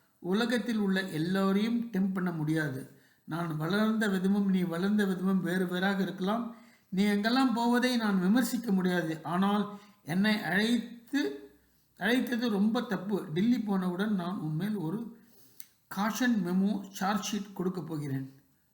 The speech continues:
சந்தானம் புன்னகை பதில் நிறுத்தாமல், "என்னன்னு?" "மேலதிகாரிக்கு உரிய மரியாதைகளை கொடுக்காமல் மேலதிகாரியை கேலி பண்ணி பெயர் வைத்து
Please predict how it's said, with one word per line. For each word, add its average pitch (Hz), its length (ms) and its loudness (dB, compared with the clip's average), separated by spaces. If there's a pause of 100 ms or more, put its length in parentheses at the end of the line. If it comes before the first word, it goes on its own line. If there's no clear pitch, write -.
(160)
சந்தானம் 170 600 -2 (1040)
புன்னகை 196 380 0
பதில் 175 300 -2
நிறுத்தாமல், 196 680 0 (240)
"என்னன்னு?" 175 840 -2 (960)
"மேலதிகாரிக்கு 220 840 2
உரிய 185 280 2
மரியாதைகளை 190 720 2
கொடுக்காமல் 175 640 -2
மேலதிகாரியை 180 1000 0
கேலி 190 360 2 (300)
பண்ணி 185 280 -2
பெயர் 190 360 0
வைத்து 185 580 -4